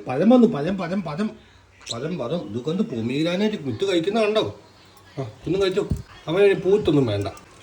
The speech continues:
ഉം, കഴിച്ചോ. വായിക്കാത്തുണ്ടല്ലോ അല്ലേ? നിന്റെ വായിൽ കൊണ്ടല്ലോ അല്ലേ? എന്നാടാ കുസുമ്പാ? ഉം,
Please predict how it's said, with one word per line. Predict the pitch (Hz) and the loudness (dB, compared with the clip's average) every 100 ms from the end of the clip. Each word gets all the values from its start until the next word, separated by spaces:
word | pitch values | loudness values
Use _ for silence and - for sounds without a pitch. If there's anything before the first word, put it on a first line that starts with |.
| - 110 | -8 -4
ഉം, | 95 - | -6 -4
കഴിച്ചോ. | 139 107 - - - | -4 -4 -8 -18 -10
വായിക്കാത്തുണ്ടല്ലോ | 139 160 190 202 196 196 | -4 0 4 4 6 6
അല്ലേ? | 208 202 110 - - - | 6 4 2 -8 -20 -8
നിന്റെ | 139 165 | -2 2
വായിൽ | 175 180 175 | 2 4 2
കൊണ്ടല്ലോ | 165 156 151 | 2 4 4
അല്ലേ? | 190 165 - - - - - | 4 2 -2 -16 -20 -20 -6
എന്നാടാ | 139 175 160 156 | 4 6 6 2
കുസുമ്പാ? | 135 160 151 143 - - - - - - - - - - - - - - _ - - - - - - - - _ _ _ _ _ _ _ | 2 6 6 4 0 -18 -20 -20 -20 -20 -20 -20 -20 -20 -20 -20 -20 -20 _ -20 -20 -20 -20 -20 -20 -20 -20 _ _ _ _ _ _ _
ഉം, | 113 | -10